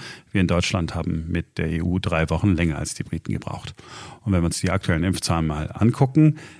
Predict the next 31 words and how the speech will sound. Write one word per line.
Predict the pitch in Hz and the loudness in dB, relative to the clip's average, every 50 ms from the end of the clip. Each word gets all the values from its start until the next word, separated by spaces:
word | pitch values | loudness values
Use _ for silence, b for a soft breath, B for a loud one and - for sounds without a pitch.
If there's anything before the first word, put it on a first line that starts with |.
| B B | B B
in | - 101 95 90 85 | 0 2 2 2 2
Israel | - - 120 120 117 - 139 131 127 123 131 135 143 151 160 160 151 139 127 B B B B B B _ _ - | 4 6 6 6 6 8 6 6 6 8 8 8 8 8 8 8 6 4 0 B B B B B B _ _ -8
haben | - 90 82 82 - - - | -6 -4 -4 -4 -4 -2 0
sechzig | 107 87 85 110 113 - - - - 95 87 - | 0 4 6 6 6 4 2 0 0 -2 -2 0
Prozent | 98 90 - - 98 92 87 - - | -2 -2 0 2 2 2 0 0 0
der | 104 | -2
Bevölkerung | 82 90 85 - 98 98 95 - 87 90 95 101 107 101 | -2 -2 -2 0 -2 -2 0 0 0 0 2 4 4 6
mindestens | 90 101 113 120 107 - 113 95 - - - | 6 8 8 6 6 6 4 2 0 -2 -2
die | - 98 92 - | 0 0 0 2
erste | 101 98 - - - 82 | 2 0 0 0 -2 0
Impfdose | - 90 80 - - 90 82 80 85 | 0 0 0 2 0 0 2 2 0
schon | 82 - - 85 78 | 0 0 0 0 -2
bekommen, | 82 85 - - 92 90 107 127 131 - | -2 -4 -4 -2 -2 0 0 -2 -2 -2
in | 92 87 | -2 -2
Großbritannien | 78 78 78 - - - - - 95 90 92 98 98 - | 0 0 -4 -4 -4 -6 -6 -4 -2 -2 -2 -2 -4 -2
achtunddreißig | - 101 113 - - 120 107 95 92 92 98 - 95 - | -2 -2 0 4 4 4 4 4 2 0 0 0 -2 -2
Prozent, | - - 90 - - 87 85 87 - 95 - | -2 -4 -2 -2 -2 0 0 0 -2 -4 -2
in | - 120 123 120 | 2 4 6 6
den | 120 120 123 | 6 6 4
U | 120 110 | 4 2
S | 107 101 - 98 | 2 0 -2 -2
A | 95 90 92 92 | -2 -2 -2 -2
zweiundzwanzig | 92 - - 85 80 82 85 82 - - 85 - - - - | -4 -4 -4 -4 -2 -2 -4 -6 -6 -6 -8 -8 -8 -10 -8
Prozent. | - - - - - - - - - B B B B B B B B B B B B B B B B B _ | -8 -8 -6 -6 -8 -8 -8 -10 -12 B B B B B B B B B B B B B B B B B _
Und | - 143 | 2 4
in | 120 85 | 4 4
Deutschland | - 76 - - 90 - | 2 -2 -2 -2 -4 -2
sind | - 87 87 - | -2 -4 -2 0
es | 110 - - - | -2 -2 -2 -2
neun | 85 82 82 82 78 73 73 | 0 2 2 2 2 0 -2
Prozent. | - - - - - - 95 98 113 120 - - - | -6 -6 -8 -8 -4 -2 0 0 2 0 -2 -6 -12